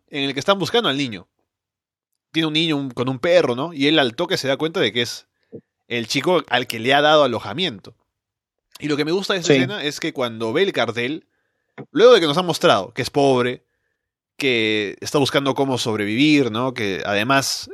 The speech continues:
Speaker 1: es buena gente, ¿no? Porque les ha dado alojamiento, los trata bien. Pero cuando se muestra este cartel, se ve la espalda del, de este señor, viendo hacia el cartel, mientras los demás hablan, ¿no? De qué, qué niño será, ¿no? Si tantos niños con perros, ¿qué, qué va a saber cuál es el niño?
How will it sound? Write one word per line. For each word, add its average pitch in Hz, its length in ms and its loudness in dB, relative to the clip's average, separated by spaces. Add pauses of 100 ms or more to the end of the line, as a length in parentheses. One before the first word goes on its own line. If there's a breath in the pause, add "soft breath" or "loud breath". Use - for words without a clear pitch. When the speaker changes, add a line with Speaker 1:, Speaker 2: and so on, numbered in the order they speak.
Speaker 1:
es 139 120 -2
buena 156 220 2
gente, 170 360 0
¿no? 156 120 -2
Porque 135 200 0
les 104 160 -6
ha 120 40 0
dado 117 200 4
alojamiento, 120 640 -2
los 104 120 -4
trata 107 240 -4
bien. 160 280 -2 (920)
Pero 151 240 4
cuando 147 280 0
se 147 140 -4
muestra 190 320 -2
este 170 120 -2
cartel, 151 480 0 (920)
se 127 200 -4
ve 165 380 2
la 127 140 -4
espalda 156 460 2
del, 98 400 -6
de 113 80 -10
este 113 160 -10
señor, 120 460 -6 (380)
viendo 175 280 2
hacia 131 120 -2
el 117 60 -4
cartel, 135 520 -2 (360)
mientras 120 220 -6
los 117 120 -4
demás 135 260 -2
hablan, 131 300 4
¿no? 120 100 -6
De 120 140 0
qué, 139 160 -4
qué 147 100 -4
niño 147 220 -6
será, 127 380 -2
¿no? 120 120 -4
Si 123 100 -10
tantos 135 300 -2
niños 139 180 -4
con 104 160 -12
perros, 120 240 0
¿qué, 123 160 -6
qué 135 120 -4
va 120 100 0
a 104 40 -2
saber 107 240 -2
cuál 107 120 -4
es 101 100 -8
el 104 80 -12
niño? 139 220 -12